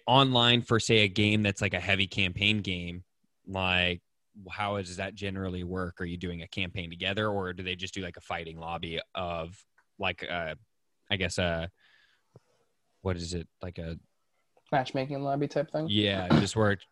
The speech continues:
Speaker 1: just, like, part of the game, but it's just, like, a lobby where you're just going, or not a lobby, but you're just doing, like, a, a fighting arena, but it's just, like,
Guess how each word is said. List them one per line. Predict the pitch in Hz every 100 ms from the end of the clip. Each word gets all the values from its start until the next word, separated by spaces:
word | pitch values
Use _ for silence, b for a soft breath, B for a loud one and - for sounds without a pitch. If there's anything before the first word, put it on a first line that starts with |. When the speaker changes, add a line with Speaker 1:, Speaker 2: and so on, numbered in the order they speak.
| -
Speaker 1:
just, | 107 107
like, | 104 95 -
part | 135 123
of |
the | 104
game, | 113 107 107 98
but | 98
it's | 92
just, | 98
like, | 101
a | 95
lobby | 98 95 92
where | 92 95
you're | 92
just | 90 92
going, | - 98 90 90
or | 107
not | 107 98
a |
lobby, | 92 92 92
but | 92 87
you're | 104 101
just | 104 -
doing, | 104 98
like, | 95 92 92
a, | 90 87 -
a |
fighting | 98 101 92 90
arena, | 85 87 87 82 82
but | 87
it's | 87
just, | 92 87
like, | 85